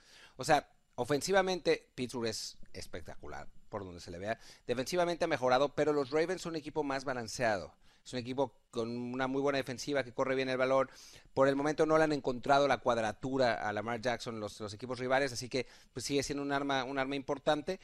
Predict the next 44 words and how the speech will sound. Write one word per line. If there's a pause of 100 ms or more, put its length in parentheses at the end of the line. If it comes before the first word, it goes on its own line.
(460)
Y
creo
que,
que,
que, (120)
que
Baltimore, (1040)
pues,
en
ese
sentido, (300)
quizá
lo
merece
más,
¿no?
Aunque, (380)
bueno, (120)
van
a
tener
que
ir
a
ganarle
a
Cleveland. (160)
Y
eso, (340)
esa
temporada,
salvo
para
los
Texans,
que
creo
que
fueron
los
que
les
pusieron
una,